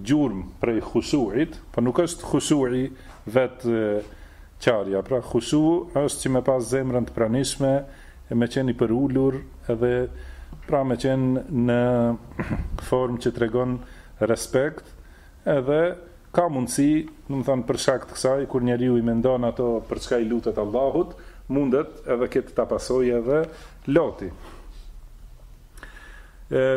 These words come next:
kurse hadithin që e ka përmend këtu shejhu, rahimahullah, që thot, "La yustajabu du'a'u min qalbin ghafil", pra duaja e zemrës neglizhente ose të pakujdesshme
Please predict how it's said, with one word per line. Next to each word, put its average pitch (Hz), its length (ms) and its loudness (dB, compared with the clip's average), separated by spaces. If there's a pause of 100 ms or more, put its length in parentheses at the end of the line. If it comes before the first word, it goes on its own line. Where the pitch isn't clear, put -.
kurse 156 320 2
hadithin 170 400 0
që 165 80 4
e 151 80 2
ka 147 80 2
përmend 147 380 0
këtu 139 180 2 (680)
shejhu, 120 500 0 (920)
rahimahullah, 110 840 0 (840)
që 117 120 0
thot, 127 240 0
"La 131 160 4
yustajabu 117 580 0
du'a'u 113 600 0
min 113 180 0
qalbin 110 440 0
ghafil", 131 580 0 (540)
pra 120 180 2
duaja 123 760 2 (160)
e 117 200 4
zemrës 120 540 2 (840)
neglizhente 113 680 2
ose 107 200 -2
të - 100 -12
pakujdesshme 120 720 2